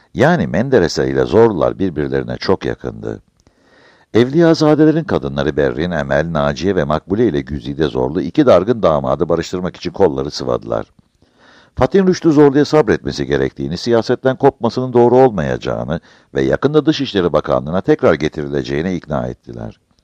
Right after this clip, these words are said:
Zorlu bu uyarılardan etkilendi. Ayrıca ben gibi etkisiz bir yerde büyükelçilik yapıp yapmama tercihi kafasını karıştırmıştı.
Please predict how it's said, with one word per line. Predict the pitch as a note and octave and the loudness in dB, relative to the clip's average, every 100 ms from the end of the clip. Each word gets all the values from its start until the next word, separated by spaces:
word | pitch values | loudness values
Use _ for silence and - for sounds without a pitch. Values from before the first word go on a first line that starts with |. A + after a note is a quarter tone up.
| _ _ _ _ | _ _ _ _
Zorlu | F2 B2+ D#3+ F3 | 2 6 6 6
bu | F3+ | 6
uyarılardan | D#3 D#2+ D2 D2 D2+ G#2 | 6 6 2 0 2 -2
etkilendi. | D#2 - D2 B1+ A1+ A1+ - _ _ - | -2 -2 -2 -2 -6 -10 -12 _ _ 0
Ayrıca | D2+ C2+ B1+ C2 | 2 2 -4 0
ben | G2+ G#2 D#2+ | 2 2 -2
gibi | C#2+ C#2+ | -6 -6
etkisiz | D#2 - G#2 A#2 E2 | -6 -8 -14 -14 -12
bir | C#2+ | -6
yerde | C2 B1 C2+ | -4 -4 -4
büyükelçilik | D2+ A2 F#2+ C#2 - C#2 D2+ | -2 -2 0 0 -2 -10 -4
yapıp | F#2+ E2+ F2+ | -4 -2 -2
yapmama | G2+ D2 C#2+ C2+ | -2 -2 -6 -2
tercihi | E2+ D#2+ B1+ | 0 0 -4
kafasını | D2+ F#2 C2+ - E2+ | -6 -6 -6 -8 -6
karıştırmıştı. | D2 B1+ - C2 B1+ - B1 G#1+ | -6 -6 -10 -10 -10 -12 -10 -10